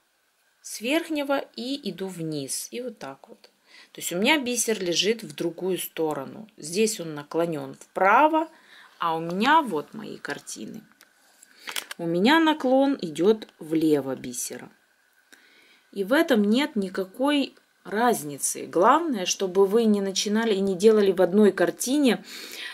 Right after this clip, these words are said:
разные, э, разные ряды. То есть одни у вас бисеринки лежат вправо, другие влево. Вот что я имела в виду. А, в общем-то, как вы будете вышивать, э,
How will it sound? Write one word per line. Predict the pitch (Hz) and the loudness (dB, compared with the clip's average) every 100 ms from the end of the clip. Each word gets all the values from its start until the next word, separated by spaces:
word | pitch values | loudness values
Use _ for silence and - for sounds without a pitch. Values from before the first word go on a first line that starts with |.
| - | -8
разные, | 196 208 220 185 196 190 190 180 170 - | 2 6 6 6 2 0 2 4 2 2
э, | - 165 165 165 160 160 | 0 2 4 4 4 2
разные | - 185 220 208 208 196 | 0 4 4 4 2 2
ряды. | 196 196 175 185 | 4 4 4 2
То | - 147 | 2 0
есть | 143 - - - - | -2 -2 -8 -8 0
одни | 175 170 226 208 | 2 6 8 8
у | |
вас | 156 151 143 | 6 0 0
бисеринки | 147 160 - 175 156 147 | -4 -8 -4 -2 -4 -4
лежат | 151 147 143 | -2 -2 -2
вправо, | - - 170 160 233 247 240 | -6 -8 0 6 6 6 4
другие | 175 165 185 208 | 2 -2 2 4
влево. | 175 180 160 135 151 | 4 6 4 4 -4
Вот | 160 185 | -4 -2
что | - 147 | -2 -4
я | 143 143 | -6 -6
имела | 147 143 143 | -6 -10 -12
в | 147 | -12
виду. | 143 143 143 - - - - - - - | -14 -14 -18 -16 -16 -14 -12 -14 -14 -4
А, | 175 196 202 208 202 - - - - - - - - - | 2 6 6 6 0 -10 -20 -20 -18 -16 -16 -18 -20 -8
в | 180 | -2
общем-то, | 208 214 190 - | 0 0 2 2
как | - 220 285 | 6 4 4
вы | 247 | 2
будете | 196 214 208 214 202 | 2 2 2 2 2
вышивать, | 208 - 208 226 262 285 - 208 | 4 4 4 8 6 6 -2 0
э, | 190 180 165 156 | 4 4 4 2